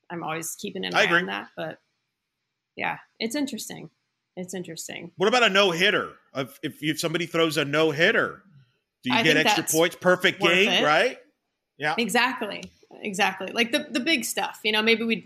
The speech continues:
Speaker 1: and maybe I'm a little harsh. Maybe we don't need to take away points for errors, but if you make it a fantastic play,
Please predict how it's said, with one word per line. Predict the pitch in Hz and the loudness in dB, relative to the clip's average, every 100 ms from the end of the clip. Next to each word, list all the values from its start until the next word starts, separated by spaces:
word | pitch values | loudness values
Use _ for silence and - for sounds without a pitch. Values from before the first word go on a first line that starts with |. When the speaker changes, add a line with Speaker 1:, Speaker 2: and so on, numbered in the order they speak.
| 220 | -2
Speaker 1:
and | 233 240 | 0 2
maybe | 254 233 | 4 2
I'm | 202 | 0
a | 190 | -2
little | 170 | -4
harsh. | 165 160 - | -8 -8 -6
Maybe | 185 | -2
we | 196 | -2
don't | 190 | -2
need | 180 170 | -4 -6
to | |
take | 180 175 | -8 -8
away | 175 | -12
points | - 175 - | -10 -12 -10
for | - | -10
errors, | 180 165 175 | -8 -8 -8
but | 202 | -8
if | 196 | -6
you | 208 | -6
make | 202 233 247 | 0 0 2
it | 226 | 0
a | 170 | -2
fantastic | 180 170 - - 170 160 | -10 -6 -6 -6 -10 -14
play, | - 160 151 190 | -10 -6 -6 -6